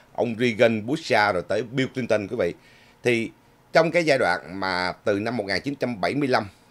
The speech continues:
cho tới, à, hoặc là năm một nghìn chín trăm bảy mươi đi, cho tới năm một nghìn chín trăm chín mươi hai, suốt hai mươi hai năm đó thì nước Mỹ, à, có những cái biến động, nhưng lại không có những cái vụ xả súng hàng loạt, tức là bắn, à, bắn người trước công cộng và bắn nhiều người,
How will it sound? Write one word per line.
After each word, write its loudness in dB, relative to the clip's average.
cho 2
tới, 0
à, 0
hoặc -8
là -2
năm -6
một -4
nghìn -4
chín -12
trăm -8
bảy 2
mươi 6
đi, 4
cho 2
tới 2
năm 0
một -4
nghìn -6
chín -10
trăm -2
chín -4
mươi 4
hai, 4
suốt 0
hai 4
mươi 2
hai 0
năm -4
đó 2
thì 0
nước -2
Mỹ, -2
à, 0
có 2
những 0
cái -2
biến 4
động, 2
nhưng 4
lại 2
không -6
có -2
những -6
cái -6
vụ -6
xả -4
súng -4
hàng -4
loạt, -4
tức -4
là 0
bắn, -6
à, -2
bắn 0
người 6
trước -4
công 0
cộng -6
và -4
bắn -2
nhiều 4
người, 4